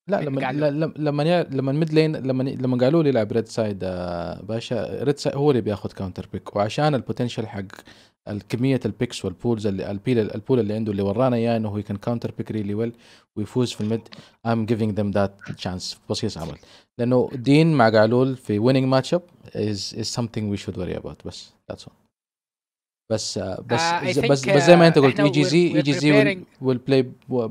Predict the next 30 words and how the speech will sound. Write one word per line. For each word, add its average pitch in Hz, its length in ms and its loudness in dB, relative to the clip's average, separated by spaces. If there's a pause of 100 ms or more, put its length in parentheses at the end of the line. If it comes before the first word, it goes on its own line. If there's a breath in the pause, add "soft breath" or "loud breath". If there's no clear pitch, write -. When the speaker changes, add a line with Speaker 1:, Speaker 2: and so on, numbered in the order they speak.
(140)
Speaker 1:
يعني 117 300 -2
ريد 113 380 -2
سايد، 135 340 -2 (180)
يعني، 110 340 -6
آه، 107 220 -8
ولا 104 220 -4
بلو 113 320 -2
سايد 113 220 0
ثلاثة 110 300 0
مرات 104 380 -2
most 98 120 -10
probably 117 300 -8
إذا 120 220 -6
هم 95 120 -6
اختاروها، 113 480 -8 (440 soft breath)
أو 127 160 2
يلعبوا 101 280 0
ريد 107 100 -2
سايد 117 260 -2 (100)
ثلاثة 104 240 -2
مرات 98 360 -6
على 87 120 -8
إذا 98 240 -10
هم 98 140 -8
اختاروها، 95 340 -6
تبي 92 180 -6
هم 98 180 -4
ياخذوا 98 260 -6
كاونتر 98 280 -10
بيك، - 200 -10